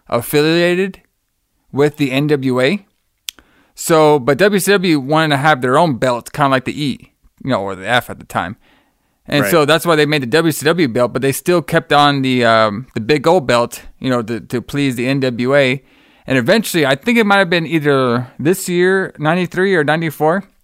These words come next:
Speaker 1: they eventually, like, combined both belts together, and they just kept the big gold belt and called it the W C W Championship.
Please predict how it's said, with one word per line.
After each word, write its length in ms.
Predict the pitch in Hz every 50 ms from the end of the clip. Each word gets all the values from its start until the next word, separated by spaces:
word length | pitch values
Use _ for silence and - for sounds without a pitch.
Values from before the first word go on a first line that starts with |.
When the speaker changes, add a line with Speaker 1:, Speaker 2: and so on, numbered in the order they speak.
| _ _ _ _ _ _ _ _ - _ -
Speaker 1:
they 140 | 156 165 165
eventually, 440 | 156 127 147 170 185 - - 170 139
like, 160 | 131 131 123
combined 440 | - 139 123 117 127 139 139 131 110
both 220 | 117 120 110 -
belts 240 | - 120 123 117 -
together, 460 | - 123 110 123 123 123 131 135 135 - - - -
and 120 | - 123 127
they 60 | 123
just 220 | 117 131 123 -
kept 200 | - 147 135 -
the 60 | 117 101
big 200 | 95 123 123 101
gold 240 | 120 117 117 101
belt 240 | 98 117 120 117 -
and 100 | 120 110 -
called 220 | - 123 117 104
it 80 | 107 104
the 80 | 110
W 300 | 101 107 113 110 104 113
C 140 | - - 92
W 200 | 104 104 101 -
Championship. 640 | - - 120 110 - - 87 101 - - - - -